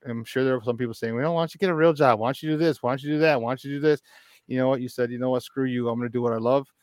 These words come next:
and I'll never work another day in my life." So, you know, congrats to you for follow, for have, follow, having a dream,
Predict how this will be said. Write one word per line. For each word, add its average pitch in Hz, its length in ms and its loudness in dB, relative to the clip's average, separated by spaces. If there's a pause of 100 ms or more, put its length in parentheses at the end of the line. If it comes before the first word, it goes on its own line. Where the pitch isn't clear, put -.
(340)
and 117 160 -4
I'll 110 140 -2
never 117 180 0
work 120 220 0
another 120 240 -2
day 120 140 2
in 120 80 2
my 120 100 0
life." 113 300 0
So, 107 260 -6 (220)
you 113 80 -10
know, 113 160 -6 (240)
congrats 120 420 -2
to 123 60 -6
you 123 180 0
for 117 380 -2 (380)
follow, 123 560 2
for - 160 -8
have, 131 240 6
follow, 143 380 6
having 156 280 6
a 160 80 4
dream, 156 360 4